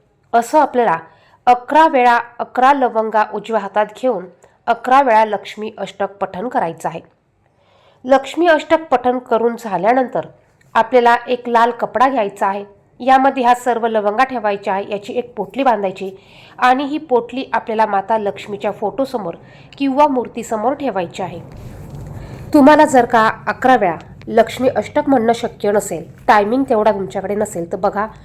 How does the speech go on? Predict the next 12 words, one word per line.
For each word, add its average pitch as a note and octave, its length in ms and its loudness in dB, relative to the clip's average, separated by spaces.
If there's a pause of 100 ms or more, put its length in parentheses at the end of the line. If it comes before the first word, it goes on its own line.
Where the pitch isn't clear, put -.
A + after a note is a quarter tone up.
(360)
तुम्ही C4 380 0 (300)
तीन D4 220 2
लवंगा A3+ 380 4
घेऊ G#3 200 -2
शकतात. F#3+ 360 -4 (400)
तुम्हाला A#3 280 4 (120)
एक C4 220 0
लवंग G#3+ 280 0
उजव्या G#3+ 340 -4
हातात B3 200 -2
घ्यायची F#3+ 400 -10
आहे. F3+ 240 -6